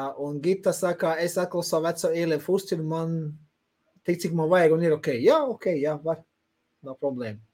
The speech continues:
Ā, Jančuks saka, pilinātam nevar būt slikta garša. Tas ir pareizi. Ā, tikai R D A, ok, to mēs jau zinām. Un, Madas, ja viņi pārāk neaizraujās,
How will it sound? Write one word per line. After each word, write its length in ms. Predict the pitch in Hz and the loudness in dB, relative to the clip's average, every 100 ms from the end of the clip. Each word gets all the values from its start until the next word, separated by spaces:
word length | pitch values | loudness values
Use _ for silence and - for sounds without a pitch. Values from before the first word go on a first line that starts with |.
| _ _ _ _ _ _ _ _ _ _ _ | _ _ _ _ _ _ _ _ _ _ _
Ā, 800 | 120 131 135 131 131 131 131 135 | -6 -2 0 0 0 0 0 2
Jančuks 460 | 143 190 196 202 - | 6 6 4 2 0
saka, 160 | 165 | 0
pilinātam 440 | - 202 185 175 160 | 0 2 4 2 4
nevar 200 | 220 269 | 10 10
būt 180 | 247 240 | 8 4
slikta 320 | - 262 262 | 2 2 4
garša. 400 | 233 240 214 233 - - | 6 6 6 2 0 -2
Tas 220 | 160 143 | -4 -4
ir 60 | - | -8
pareizi. 520 | 127 120 143 190 214 311 226 - _ _ _ _ _ _ - _ _ _ _ _ _ _ 156 | -6 -2 2 6 6 6 2 -10 _ _ _ _ _ _ -20 _ _ _ _ _ _ _ -8
Ā, 120 | 147 151 151 147 147 143 139 | -4 -2 -2 -2 -2 -2 -4
tikai 300 | 165 156 151 139 | -8 -2 0 0
R 60 | 120 | -2
D 120 | 143 180 | 0 2
A, 60 | 247 240 | 2 0
ok, 160 | 165 - 202 208 | -4 -2 0 0
to 120 | 170 151 | -2 -4
mēs 160 | 147 147 | -4 -4
jau 80 | 151 | -2
zinām. 360 | 226 254 247 240 - | 0 2 4 2 -4
Un, 540 | 185 185 190 185 185 | -2 2 4 4 0
Madas, 340 | 185 180 175 - 180 | 0 0 0 -2 -2
ja 100 | 175 | 0
viņi 200 | 196 185 - - | 0 0 -2 2
pārāk 360 | 185 190 160 185 | 4 4 2 0
neaizraujās, 760 | 196 190 170 175 170 160 156 | 4 4 4 2 2 2 -2